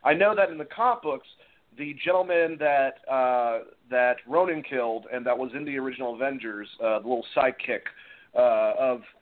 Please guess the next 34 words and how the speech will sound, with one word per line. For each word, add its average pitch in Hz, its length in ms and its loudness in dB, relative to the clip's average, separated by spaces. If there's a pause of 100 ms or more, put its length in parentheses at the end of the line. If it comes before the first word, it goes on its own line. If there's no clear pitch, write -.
(280)
Thanos, 131 360 0 (100)
was 139 180 -2
a 135 40 -8
part 202 280 2
of 160 100 0
that 127 200 -2
group 135 320 -12
in 110 80 -16
the 110 60 -14
comics, 117 500 -8
but 131 80 -6
I - 20 -4
don't 139 120 -4
know 135 100 -6
much 131 220 -6
about 127 260 0
it. 117 100 -8
But 117 180 -2 (320)
apparently, 190 640 0
so 156 120 -2
he 202 120 -6
has 196 160 4
a - 160 -20
team. 160 400 -8 (380)
Um, 139 440 4 (120)
so 165 80 -6
how 208 140 0
do 214 80 -4
you, 214 100 -12
how 196 100 0
do 196 60 -8
you 196 140 -10
feel 180 180 -2
about, 151 400 4